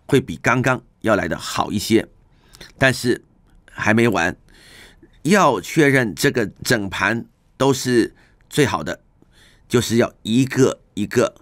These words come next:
只要是叉叉的，就是要 check 一次回路，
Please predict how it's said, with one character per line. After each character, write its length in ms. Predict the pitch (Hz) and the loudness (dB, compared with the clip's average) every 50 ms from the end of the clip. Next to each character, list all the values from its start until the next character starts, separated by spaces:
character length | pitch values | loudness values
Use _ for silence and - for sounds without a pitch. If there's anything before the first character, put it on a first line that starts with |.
| _ _ _ _ _ | _ _ _ _ _
只 220 | - - - 98 | -12 -8 -4 0
要 180 | 113 131 127 127 | 2 2 2 2
是 180 | 127 - 110 | 0 -4 -6
叉 300 | 92 - 117 120 131 135 | -8 -6 -4 0 0 0
叉 300 | 131 - - 139 123 127 | 0 -2 -2 0 0 0
的， 180 | 131 135 - - _ _ _ _ _ _ _ _ _ _ _ _ _ _ _ _ _ _ _ _ _ _ _ _ _ _ _ _ _ _ - - _ _ | 0 -2 -6 -10 _ _ _ _ _ _ _ _ _ _ _ _ _ _ _ _ _ _ _ _ _ _ _ _ _ _ _ _ _ _ -20 -20 _ _
就 160 | - 143 123 | 0 2 2
是 300 | - - 117 110 - - _ _ _ _ _ _ _ | 2 0 -2 -2 -2 -4 _ _ _ _ _ _ _
要 300 | - 113 123 107 - - _ _ _ _ _ _ _ | -2 -2 0 -2 -2 -6 _ _ _ _ _ _ _
check 480 | - - - 147 123 101 - - - - | -14 -6 -2 0 0 0 -2 -4 -8 -8
一 100 | - 95 | -8 -10
次 400 | 90 - - - 120 104 - - _ _ | -8 -8 -4 -2 -2 -2 -2 -4 _ _
回 220 | _ - - 87 104 | _ -6 -2 0 0
路， 220 | 104 - - - | 2 0 0 -4